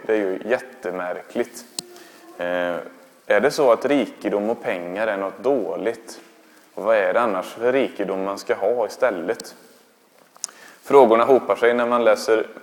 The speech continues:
Bibelns texter, också idag. Eh, det kan vara utmanande, de här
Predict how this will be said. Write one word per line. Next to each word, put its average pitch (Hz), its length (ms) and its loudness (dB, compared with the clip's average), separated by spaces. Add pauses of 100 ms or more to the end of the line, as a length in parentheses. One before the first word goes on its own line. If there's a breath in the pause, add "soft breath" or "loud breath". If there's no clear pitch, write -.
Bibelns 104 320 -4
texter, 123 440 0 (480 loud breath)
också 113 340 0
idag. 113 240 6 (760 loud breath)
Eh, 87 220 -8 (120)
det 104 120 2
kan 120 160 -4
vara 110 200 4 (400)
utmanande, 95 760 -4
de 117 180 -4
här 92 220 -4